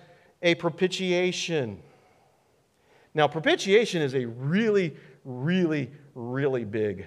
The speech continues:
word. That is a five dollar word that has no fifty cent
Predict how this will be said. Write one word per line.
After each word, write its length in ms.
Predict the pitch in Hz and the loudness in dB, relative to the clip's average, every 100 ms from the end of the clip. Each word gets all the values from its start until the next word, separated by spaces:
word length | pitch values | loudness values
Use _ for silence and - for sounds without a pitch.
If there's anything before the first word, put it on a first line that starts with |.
| - | -16
word. 380 | 117 92 73 69 - _ - | -10 -10 -10 -16 -20 _ 4
That 200 | 180 302 | 6 8
is 180 | 214 208 | 4 4
a 240 | 170 147 117 | 4 4 4
five 640 | - - 233 277 285 220 | -2 2 6 8 8 8
dollar 300 | 226 214 190 | 8 8 8
word 440 | 165 151 131 143 | 6 6 6 4
that 120 | 151 147 | 2 4
has 320 | 165 147 143 | 4 4 2
no 520 | 151 180 202 208 208 | -2 2 4 6 4
fifty 520 | 202 - 214 - 196 | 0 2 2 2 -6
cent 380 | - 185 170 | -4 0 0